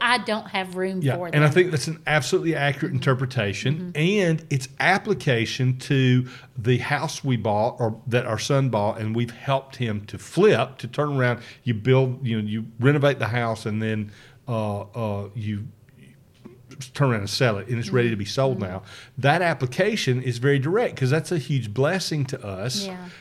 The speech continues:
Speaker 2: It is a true door of opportunity
Speaker 1: Yeah.
Speaker 2: I was not ready for, did not
Speaker 1: Right.
Speaker 2: want to get involved in. In fact, I told you
Speaker 1: Yeah.
Speaker 2: when you first mentioned it, "No, I don't wanna have anything to do with it."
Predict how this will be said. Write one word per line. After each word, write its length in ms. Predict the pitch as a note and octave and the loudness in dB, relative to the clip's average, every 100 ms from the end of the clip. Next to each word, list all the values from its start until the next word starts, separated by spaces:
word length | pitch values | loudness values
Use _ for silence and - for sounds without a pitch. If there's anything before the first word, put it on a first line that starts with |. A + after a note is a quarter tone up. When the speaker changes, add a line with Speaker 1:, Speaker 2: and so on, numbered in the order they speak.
| - | -2
Speaker 2:
It 100 | C#3 | 2
is 140 | D3 C#3 | 4 2
a 100 | B2+ | 0
true 520 | - - - D#3+ F3+ | -4 -6 2 2 4
door 240 | D3 C#3 | 2 2
of 80 | A#2+ | 2
opportunity 800 | G#2 A#2 - G#3 A#3+ C3+ G#2 B2+ - | 0 -4 -2 0 0 -2 -4 -6 -8
Speaker 1:
Yeah. 240 | A3 G#3 G3 F#3 - | -12 -12 -12 -4 2
Speaker 2:
I 120 | D#3 | 4
was 220 | E3+ D3+ | 6 4
not 340 | C3 D3+ G3+ C#3 | 4 4 2 4
ready 240 | A#2 G#2 | 2 2
for, 280 | - G2+ A2+ | -2 -4 -2
did 200 | B2 B2 | -2 0
not 200 | C3 F#3+ | 2 2
Speaker 1:
Right. 100 | D#3+ | 0
Speaker 2:
want 160 | C3+ A#2+ | -2 -4
to 60 | |
get 160 | A2+ A#2+ | -6 -6
involved 340 | G#2 F#2 F#2 | -4 -4 -4
in. 120 | A2+ C#3 | -2 -2
In 60 | |
fact, 220 | C#3 D3+ C#3+ | -2 -6 -6
I 60 | |
told 340 | C#3+ E3+ F#3 D3+ | -4 -2 0 0
you 200 | G#2 E2+ - | -4 -8 -14
Speaker 1:
Yeah. 260 | G#3 G3 F#3 F3+ | -12 -10 -6 2
Speaker 2:
when 140 | B2+ | 6
you 80 | C3 | 6
first 320 | C3 C3 B2+ | 4 0 2
mentioned 400 | C3+ F3 E3 A2 | -2 -2 -2 -4
it, 220 | A2 - | -4 -6
"No, 460 | A#2+ A#2+ F#3 D3+ F#2 | -4 -2 -2 -2 -4
I 120 | G#2+ B2 | -4 -2
don't 200 | C3+ C3+ | -2 -2
wanna 160 | C3 | 0
have 120 | B2+ | 0
anything 280 | B2+ C3 C#3+ | 0 0 0
to 80 | C3 | 0
do 160 | D#3+ G#3 | 2 0
with 160 | F#2+ | -2
it." 120 | - | -6